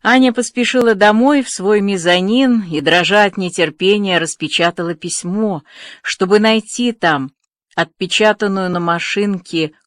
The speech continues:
копию годового отчета какого-то университетского общества. Только это и ничего больше. Аня швырнула через всю комнату невинный,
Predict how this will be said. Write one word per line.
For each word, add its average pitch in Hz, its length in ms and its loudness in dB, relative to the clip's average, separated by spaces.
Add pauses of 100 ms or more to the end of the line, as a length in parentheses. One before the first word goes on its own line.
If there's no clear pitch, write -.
копию 202 600 2
годового 160 580 2
отчета 185 580 -2
какого-то 160 680 -2 (360)
университетского 156 1200 -2
общества. 139 800 -4 (960)
Только 185 640 -2
это 135 540 -6 (360)
и 143 120 -4
ничего 139 480 -6
больше. 143 640 -10 (1160)
Аня 180 380 0
швырнула 175 680 -2
через 165 340 -4
всю 180 240 -4
комнату 160 880 -4
невинный, 156 1000 -4